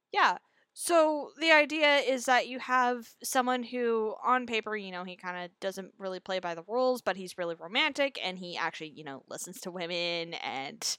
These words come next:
<laughs> um, is a bit of a dork, but also is, like,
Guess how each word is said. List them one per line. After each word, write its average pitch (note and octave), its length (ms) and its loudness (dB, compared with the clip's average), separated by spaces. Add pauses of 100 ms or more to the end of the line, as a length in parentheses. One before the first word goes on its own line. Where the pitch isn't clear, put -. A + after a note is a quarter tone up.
(260)
<laughs> - 340 0
um, A#3 260 10 (240)
is G#3 220 2
a - 100 2
bit F#3+ 160 0
of F3+ 120 -2
a G3+ 40 -4
dork, C#4 600 12 (320)
but A3+ 180 6
also G#3 320 2
is, G3+ 260 0
like, F#3 200 0